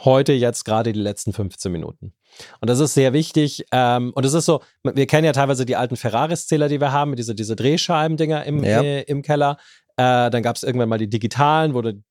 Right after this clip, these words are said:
Speaker 1: statt der Drehscheibe ist jetzt so ein Display, das dann gar keiner mehr lesen kann.
Speaker 2: Ja.
Speaker 1: Äh,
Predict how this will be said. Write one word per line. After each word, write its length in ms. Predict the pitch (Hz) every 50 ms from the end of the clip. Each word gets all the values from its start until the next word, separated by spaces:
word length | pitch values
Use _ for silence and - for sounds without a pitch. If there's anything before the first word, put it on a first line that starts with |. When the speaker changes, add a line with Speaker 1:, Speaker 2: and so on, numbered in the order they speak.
| - -
Speaker 1:
statt 220 | - - 127 110
der 80 | 117 101
Drehscheibe 360 | 110 120 113 - 131 120 107
ist 120 | 110 -
jetzt 100 | 113 -
so 60 | -
ein 80 | 104 107
Display, 320 | 143 147 - - 151 139
das 100 | 123 120
dann 140 | - 117 107
gar 100 | 113 143
keiner 220 | 151 - 160 156 147
mehr 100 | 151 147
lesen 240 | 151 151 143 156
kann. 300 | 156 - 156 143 147 156 _ _ - - - 110
Speaker 2:
Ja. 320 | 107 98 - 123 127
Speaker 1:
Äh, 20 | 127